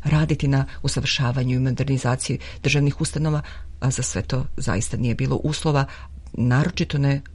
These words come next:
u onim okolnostima u kojima bi Srbija sa severa imala neprijateljsku državu. Em, nerado je, e, promena ovog političkog kursa prihvaćena. Znači, u Srbiji ona je dočekana sa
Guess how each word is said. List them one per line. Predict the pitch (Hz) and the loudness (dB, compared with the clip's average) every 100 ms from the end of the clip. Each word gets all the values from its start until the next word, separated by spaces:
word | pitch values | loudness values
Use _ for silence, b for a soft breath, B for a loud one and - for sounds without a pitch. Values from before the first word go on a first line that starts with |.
| - | -4
u | 131 - | -2 0
onim | - 147 147 | 2 4 4
okolnostima | 143 - 135 139 139 131 | 2 0 0 2 0 0
u | 127 | 0
kojima | - 120 123 | 0 0 0
bi | 120 123 127 B | 0 -2 -4 B
Srbija | - - 120 127 123 113 | -6 -2 2 4 2 0
sa | - | -2
severa | - 98 110 110 - | 0 0 0 0 0
imala | 113 104 117 - B B | 0 2 0 -2 B B
neprijateljsku | 131 - 117 113 - - | 2 2 0 0 -2 -4
državu. | - 95 - 98 - B B B B B B B | -4 -2 -2 -4 -10 B B B B B B B
Em, | 135 139 139 135 139 139 - - - - | 2 4 4 4 2 -2 -8 -14 -12 0
nerado | 139 156 180 147 123 120 | 6 8 8 6 4 2
je, | 123 123 131 B B | 2 2 0 B B
e, | 123 131 | 0 2
promena | - 131 123 123 | 4 4 4 4
ovog | 117 120 - | 2 0 -2
političkog | 135 123 - - 120 | -4 -4 -4 -6 -4
kursa | - - - | -4 -4 -4
prihvaćena. | - - - - - - - B B B | -4 -4 -6 -4 -4 -6 -6 B B B
Znači, | - - - | -4 -2 -2
u | - | -2
Srbiji | - - 110 113 175 - B B | -2 -2 -2 -2 -2 -4 B B
ona | - 131 | 2 4
je | 127 | 4
dočekana | 131 120 110 127 - 117 120 | 4 0 0 -2 0 0 0
sa | - 117 117 | 0 0 0